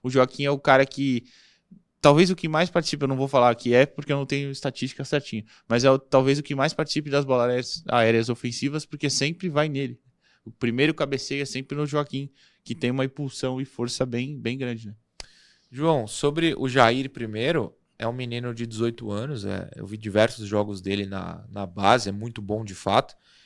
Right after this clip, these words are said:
Speaker 2: mas ele não jo-, primeiro que ele não joga desde janeiro, quando ele se lesionou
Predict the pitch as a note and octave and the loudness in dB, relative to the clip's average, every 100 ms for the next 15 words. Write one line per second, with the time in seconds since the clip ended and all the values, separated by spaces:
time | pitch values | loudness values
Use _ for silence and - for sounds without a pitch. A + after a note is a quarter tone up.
0 | _ _ C4+ D3 B2 D#3+ E3 C3+ - G3+ | _ _ -2 0 0 0 -2 -4 2 4
1 | D4 C#4+ A#3+ G3 C3 C3+ F3 G#3+ F3 G3+ | 6 4 2 2 6 10 10 6 0 -2
2 | A3+ G#3+ C4 A3 D3 A2 G#2 - A#2 A#2 | -2 -2 -2 0 -2 -2 -4 -12 -12 -10
3 | - A#2 A#2+ A2+ A2 | -8 -8 -8 -6 -8